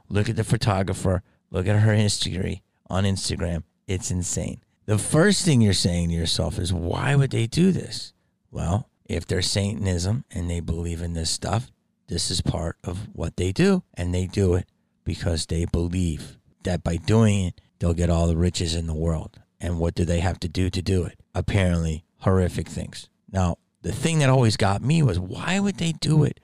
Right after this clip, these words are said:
They call it in plain sight. Why would pe-, they do that in plain sight? You're gonna get busted. And I never knew why until, you know, Sam Tripoli has a great take on it. But one of the simplest things is, is it's act-,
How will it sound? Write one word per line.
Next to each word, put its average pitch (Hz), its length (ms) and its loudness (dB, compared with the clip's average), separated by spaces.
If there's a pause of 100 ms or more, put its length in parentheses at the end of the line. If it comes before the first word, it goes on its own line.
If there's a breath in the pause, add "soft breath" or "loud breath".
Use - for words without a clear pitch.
(120)
They 113 120 0
call 123 260 4
it 113 80 -2
in 117 160 4
plain 110 320 2
sight. - 380 -2 (220)
Why 151 460 2
would 165 260 2
pe-, 143 120 0
they 135 300 0
do 170 240 4
that 98 300 -2 (200)
in 147 220 0
plain 165 240 6
sight? 190 260 0
You're 107 120 2
gonna 131 240 0
get 135 300 0
busted. - 460 0 (220)
And 120 140 2
I 123 100 4
never 156 540 4
knew 165 220 6
why 110 840 0 (200)
until, 131 760 4
you 135 120 4
know, 107 160 6
Sam 113 360 2
Tripoli 147 500 4
has 131 240 6
a 127 60 4
great 123 320 4
take 117 340 2
on 110 220 4
it. 110 140 0 (100)
But 110 280 4
one 131 220 4
of 147 100 6
the 143 80 6
simplest 139 580 2
things 143 300 0
is, 110 240 -2 (240)
is 101 380 0 (180)
it's - 220 -4 (120)
act-, 113 420 -2